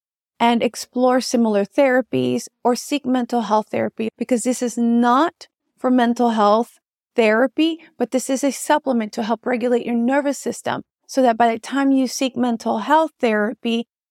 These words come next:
you would have relieved some of that stress and be able to s-, take in that information. And I do encourage you to leave your thoughts, questions, and experiences in the comments.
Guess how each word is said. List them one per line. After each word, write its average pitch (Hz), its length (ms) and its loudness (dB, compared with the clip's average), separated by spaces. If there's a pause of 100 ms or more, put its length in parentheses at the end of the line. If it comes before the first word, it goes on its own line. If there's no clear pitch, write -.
you 240 200 0
would 247 180 2
have 240 360 0
relieved 254 480 0
some 247 320 0
of 247 120 -2
that 226 220 0
stress - 640 -2 (240)
and 233 180 2
be 240 140 2
able 233 160 0
to 240 80 0
s-, - 240 -8
take 320 540 -2
in 254 400 0 (220)
that 226 220 2
information. 214 840 -4 (320)
And 262 140 4
I 269 180 2 (120)
do 302 280 2
encourage 277 960 0
you 190 300 -4 (240)
to 254 140 -2
leave 277 360 0
your 320 160 2
thoughts, 247 400 0
questions, 240 480 -2
and 233 120 0
experiences 220 760 -2
in 214 100 0
the 208 100 0
comments. - 720 -4